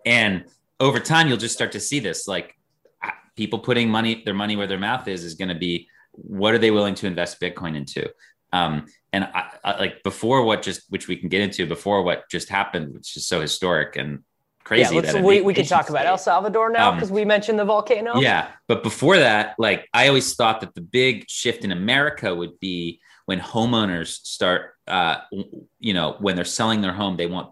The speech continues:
Speaker 1: they're gonna want, at some point in the future, and I think that's now been, like, ex-, the timescale's been expedited. I thought it would be in the twenty thirties after, like, two or three more halvings, but, like, and for the audience, a halving is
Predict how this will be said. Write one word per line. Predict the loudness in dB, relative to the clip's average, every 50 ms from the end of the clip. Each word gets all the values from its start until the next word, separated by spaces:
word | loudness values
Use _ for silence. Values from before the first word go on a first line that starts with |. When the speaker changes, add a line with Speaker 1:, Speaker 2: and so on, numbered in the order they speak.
| _ _ -2
Speaker 1:
they're | -2 0
gonna | 2 2 2 2
want, | 4 2 2 0 -2
at | -4 -4 -2
some | -2 -2 -2
point | 0 0 0 0
in | 0
the | -2 -4
future, | -8 -8 -8 -6 -4 -4 -4 -4 -4 -6 -10 -20 -14 _
and | -4 -4
I | -2
think | -2 -2 -2
that's | -2 -2 -2
now | -2 -2 -2
been, | -2 -4 -6
like, | -6 -6 -6 -6
ex-, | -6 -6 -6 -8 -12 _
the | -6 -6
timescale's | -6 -4 -4 -6 -4 -4 -4 -6 -6 -6 -6
been | -6 -6
expedited. | -6 -6 -8 -8 -6 -2 -2 0 0 -2 -4 -8 _ -20 -20 -20 -20 -20 _ _ _ _ _ -20 -20 -20 _ -18 -16 -10 -6
I | -6 -2
thought | 0 0 0
it | 0 0
would | -2 -2
be | -2
in | -2 -2
the | -4
twenty | -6 -4 -4 -4 -4
thirties | -2 -2 -2 -2 -2 -2 -4 -4 -4
after, | -4 -4 -4 -4
like, | -6 -6 -6 -6
two | -6 -4 -4
or | -4
three | -4 -6 -8 -6
more | -4 -4 -4
halvings, | -2 -2 -2 0 -2 -4 -6 -6 -8 -8
but, | -8 -6 -4
like, | -4 -4 -4 -6 -10 _ _ _ _ _ _ _ _ -8
and | -8 -6 -6 -8 -6
for | -4 -2
the | 0
audience, | 2 2 2 0 0 -2 -4 -6
a |
halving | -6 -2 0 0 0 0 -2 -4
is | -6 -8 -8 -10 -14 _